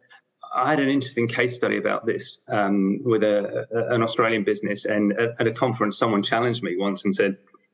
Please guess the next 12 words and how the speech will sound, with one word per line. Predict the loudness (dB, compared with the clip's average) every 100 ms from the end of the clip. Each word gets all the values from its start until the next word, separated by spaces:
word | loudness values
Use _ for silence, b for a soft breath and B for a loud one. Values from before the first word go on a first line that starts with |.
| _
"You're | 2 4
wrong, | 4 2 2
David. | 2 2 0
You |
know, | 0
the | 0
best | 0 2
service | 2 2 -2
isn't | 0 0
no | 2 0
service, | 0 -2 0 -2
because | -2 -2 2 2 2 0